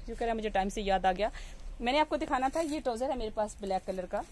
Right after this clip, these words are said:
ये ट्राउज़र हमने कटिंग की है दो मीटर की, बड़े अर्ज का कपड़ा है, प्योर ब्लैक है,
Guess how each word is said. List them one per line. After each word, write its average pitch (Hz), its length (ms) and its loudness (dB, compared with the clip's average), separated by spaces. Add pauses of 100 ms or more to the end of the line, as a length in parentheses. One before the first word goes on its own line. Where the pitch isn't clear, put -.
(400)
ये 240 160 -2
ट्राउज़र 226 360 0
हमने 220 420 -2 (180)
कटिंग 226 260 2
की 196 180 -2
है 269 140 0 (100)
दो 196 200 4
मीटर 175 260 0
की, 170 200 -4
बड़े 202 240 10
अर्ज 226 160 4
का 240 140 8
कपड़ा 220 260 6
है, 240 140 4 (180)
प्योर 320 260 8
ब्लैक 190 380 6
है, 226 120 2